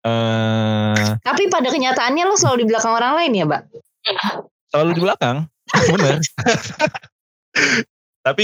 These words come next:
Speaker 1: gini, maksud gue adalah ketika, apa namanya, gue liat teman-teman gue yang lain tuh udah ini gitu kan, udah, udah kelar gitu, itu pasti ada rasa untuk, "Masa gue belum sih?" gitu. Bahkan kalau Ape tadi bilang itu, apa namanya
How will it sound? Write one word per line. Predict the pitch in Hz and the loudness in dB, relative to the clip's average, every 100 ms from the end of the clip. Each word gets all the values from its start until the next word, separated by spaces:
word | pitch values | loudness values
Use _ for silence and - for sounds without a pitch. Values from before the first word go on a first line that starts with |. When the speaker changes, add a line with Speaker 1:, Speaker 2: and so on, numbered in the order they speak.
| 175 | 0
Speaker 1:
gini, | 156 131 117 113 | 0 0 2 2
maksud | 117 131 | 0 0
gue | 123 165 | 0 0
adalah | 127 101 110 151 - _ _ _ | 2 2 2 0 -6 _ _ _
ketika, | - 123 123 - 117 113 107 107 104 98 | -6 -4 -4 -4 -2 0 2 2 0 -2
apa | 107 143 | -2 -2
namanya, | 127 113 139 | 0 0 -2
gue | 131 131 | 0 0
liat | 123 123 | 2 0
teman-teman | - 117 113 113 | -2 -2 0 0
gue | 113 | 0
yang | 107 | 0
lain | 104 104 | 2 0
tuh | 104 | 0
udah | 104 101 95 95 87 85 | 0 0 2 0 0 0
ini | 113 127 110 104 | 0 0 0 0
gitu | 92 95 | -2 -2
kan, | 110 | 0
udah, | 101 90 87 87 85 87 90 104 | 0 0 0 0 0 -2 -4 -6
udah | - 95 92 | -4 -2 -2
kelar | 92 127 110 107 107 | -2 0 0 0 -2
gitu, | 95 92 | -4 -2
itu | 104 143 147 113 - | -2 0 0 -2 -6
pasti | 104 104 123 113 | -4 -4 -2 0
ada | 104 | 0
rasa | 101 95 95 135 - - | -2 -4 -2 -2 0 -2
untuk, | 101 92 139 - _ _ | -4 -2 -4 -6 _ _
"Masa | - 123 | -4 -2
gue | 127 | 0
belum | 113 107 120 | 0 0 0
sih?" | 131 107 | 0 -2
gitu. | 87 92 90 _ _ _ - | -2 -4 -4 _ _ _ -2
Bahkan | 113 196 214 185 - _ | -2 0 -2 -4 -10 _
kalau | - 131 | -2 2
Ape | 131 131 - | 2 2 0
tadi | 180 131 | -2 0
bilang | 117 110 107 | 0 0 0
itu, | 101 104 113 107 104 | -4 -2 -2 0 0
apa | 98 107 139 | 0 0 0
namanya | 127 139 175 | 0 0 -2